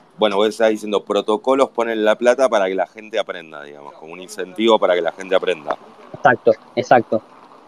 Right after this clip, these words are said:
Speaker 1: Bueno,
Speaker 2: Ahí para
Speaker 1: ah,
Speaker 2: hacer un
Speaker 1: eh,
Speaker 2: poco
Speaker 1: eh,
Speaker 2: más.
Speaker 1: en un, un
Speaker 2: Perdón.
Speaker 1: ejemplo con-, concreto de un protocolo que, no sé, pone plata, como, no, no, no,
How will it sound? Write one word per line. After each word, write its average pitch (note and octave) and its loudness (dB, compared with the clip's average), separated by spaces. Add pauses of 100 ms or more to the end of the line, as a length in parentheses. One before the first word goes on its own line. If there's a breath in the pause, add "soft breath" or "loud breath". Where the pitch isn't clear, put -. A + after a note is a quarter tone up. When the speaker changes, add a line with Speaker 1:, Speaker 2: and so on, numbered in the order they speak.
(180)
Speaker 1:
Bueno, A2 6
Speaker 2:
Ahí C#3 8
para C#3+ 6
Speaker 1:
ah, - 6
Speaker 2:
hacer B2 0
un - 0
Speaker 1:
eh, - -4
Speaker 2:
poco - 4
Speaker 1:
eh, C#3 6
Speaker 2:
más. C#3 2 (760)
Speaker 1:
en G#2+ -4
un, C3+ -2
un C3+ 0
Speaker 2:
Perdón. B2 4
Speaker 1:
ejemplo B2 4
con-, G#2+ 0 (320)
concreto A#2+ 2
de G#2 0
un G#2+ -6
protocolo A#2 -2
que, F#2 -2 (400)
no F#2 -8
sé, E2+ -6
pone G2 -2
plata, G#2 4
como, F#2+ -6
no, G#2 -8
no, A#2 -2
no, A#2 -2